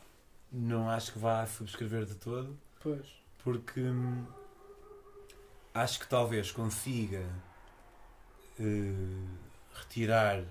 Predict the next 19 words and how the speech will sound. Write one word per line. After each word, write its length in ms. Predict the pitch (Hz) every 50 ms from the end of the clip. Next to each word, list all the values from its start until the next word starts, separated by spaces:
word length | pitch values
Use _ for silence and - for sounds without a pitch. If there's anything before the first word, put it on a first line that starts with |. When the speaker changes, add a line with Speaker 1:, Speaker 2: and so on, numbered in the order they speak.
| -
Speaker 1:
algumas 480 | - 104 107 104 117 117 110 107 101 -
coisas 360 | - 123 117 104 92 101 95
positivas 520 | - - - 104 95 - 113 101 101 95 -
que 80 | -
possa 280 | - 107 104 - - 107
ter, 360 | - - 110 113 113 120 127 - - - - - - -
Speaker 2:
Uhum. 320 | 156 147 147 156 151 143 143 - -
Speaker 1:
sem 420 | - - - 120 117 113 113 110
ficar, 640 | 107 - - 113 107 - 120 117 117 117 117 117
eh, 400 | 117 113 117 117 117 117 117 117 117 117 117 117 117 117 - - - - - - - - - - - - - - - - - -
etiquetado, 840 | 110 104 - - - 131 - - - - 139 123 117 117 120 117 131 147 135 85 98
nem 180 | 113 117 113
que 80 | 107 -
seja 300 | - - 117 98 110 110
de 80 | 104 120
mim 160 | 127 120 113
para 180 | - 117 113
comigo 320 | 107 117 113 113 110 107 107
mesmo, 340 | 107 107 110 113 113 123